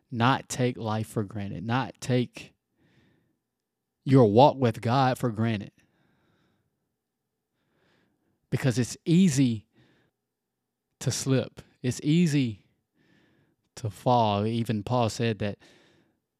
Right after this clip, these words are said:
even when I want to do good, it's like evil is always present.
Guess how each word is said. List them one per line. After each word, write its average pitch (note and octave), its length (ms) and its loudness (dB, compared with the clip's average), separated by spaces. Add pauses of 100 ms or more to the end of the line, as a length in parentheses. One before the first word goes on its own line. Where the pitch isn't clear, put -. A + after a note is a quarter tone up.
(420)
even B2 260 0
when A#2 100 2
I A2 60 0
want A2 220 2
to A2+ 40 0
do G#2+ 160 -2
good, A#2 380 -2 (1500)
it's - 160 -18
like G2+ 180 -14
evil A#2+ 360 2
is G#2 100 -2
always G#2+ 320 0
present. - 460 -4